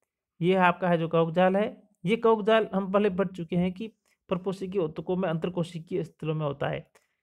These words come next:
यहाँ पर आप देख लो, एक लीफ आपको काट दिखाया गया, ये लीफ की है जो ऊपरी पर, यानी ऐसे कह सकते हो कि परपोषी की बाह्य त्वचा है। और ये है जो इसके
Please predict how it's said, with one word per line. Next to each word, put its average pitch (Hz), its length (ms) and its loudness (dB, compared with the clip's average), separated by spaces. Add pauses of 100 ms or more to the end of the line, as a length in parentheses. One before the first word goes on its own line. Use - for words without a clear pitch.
(200)
यहाँ 214 120 6
पर 233 140 4
आप 214 140 6
देख 196 220 0
लो, 202 120 -2
एक 190 100 0
लीफ 190 280 2
आपको 180 240 4
काट 170 160 6
दिखाया 156 300 0
गया, 165 140 0
ये 170 260 0
लीफ 165 240 -2
की 165 160 -6
है 160 120 -2
जो 147 120 -8
ऊपरी 151 300 -4 (480)
पर, 170 60 -8
यानी 151 280 -2 (140)
ऐसे 170 180 -6
कह 170 80 0
सकते 160 280 -6
हो 151 60 -4
कि 156 120 -4
परपोषी 156 440 -6
की 156 160 -6
बाह्य 156 220 0
त्वचा 170 300 -2
है। 185 220 0 (440)
और 233 180 2 (420)
ये 214 340 2
है 202 160 4
जो 208 360 -2 (240)
इसके 202 320 -6